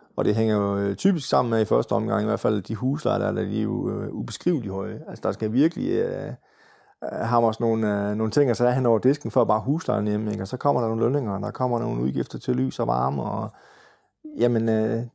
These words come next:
det, det, det løber bare op det hele. Og der, der er der altså mange, der har, der har set genialiteten i at sige, "Jamen, okay, så må vi helt opgive vores fysiske butikker, så kører vi hundrede procent på nettet." Jamen, en af de seneste store, der, der, der, der gjorde det, øh,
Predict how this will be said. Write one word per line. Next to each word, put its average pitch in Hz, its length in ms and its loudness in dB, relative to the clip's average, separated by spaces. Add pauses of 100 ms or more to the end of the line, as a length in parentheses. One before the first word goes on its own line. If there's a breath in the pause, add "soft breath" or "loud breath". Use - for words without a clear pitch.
(260)
det, 143 100 -4
det, 160 100 -2
det 180 80 8
løber 156 160 8
bare 156 160 6
op 185 120 -2
det 135 80 4
hele. 139 320 0 (180)
Og 139 160 -2
der, 156 160 4
der 156 100 2
er 160 60 6
der 147 80 4
altså 127 140 2
mange, 147 260 2
der 147 60 4
har, 120 480 2 (160)
der 127 80 6
har 123 160 2
set 151 240 4
genialiteten 120 640 4
i 135 40 2
at 120 120 4
sige, 135 100 2
"Jamen, 127 140 2
okay, 143 360 2 (160)
så - 120 0
må 151 120 4
vi 123 120 2
helt 147 140 6
opgive 143 280 2
vores 117 160 2
fysiske 127 320 0
butikker, 135 320 -2
så 135 100 -6
kører 135 180 2
vi 123 60 -2
hundrede 143 200 -2
procent 131 280 -2
på 123 60 -6
nettet." 120 260 -4 (1400)
Jamen, 123 140 0
en 160 100 6
af 139 80 6
de 107 80 -2
seneste 156 420 4
store, 156 460 4
der, 107 160 0
der, 104 360 -2
der, 107 160 -4
der 123 140 2
gjorde 135 340 6
det, 123 140 4
øh, 101 720 -2